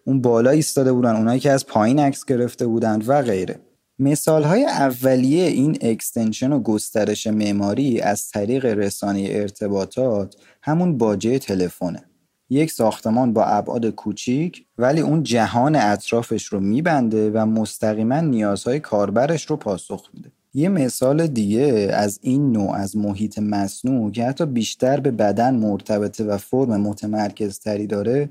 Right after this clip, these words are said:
کلاه خلبانی هواپیمای جنگنده است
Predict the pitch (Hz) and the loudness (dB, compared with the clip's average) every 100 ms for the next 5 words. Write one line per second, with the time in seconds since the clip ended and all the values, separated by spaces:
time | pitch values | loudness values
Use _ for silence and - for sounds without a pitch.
0 | - - 123 117 147 - 107 104 101 104 | -10 -4 0 2 2 2 2 2 2 2
1 | 120 139 107 101 107 101 104 143 123 104 | 2 0 0 -2 -2 -2 0 0 0 0
2 | 104 98 95 101 139 120 101 - | 0 0 -2 0 2 2 0 -6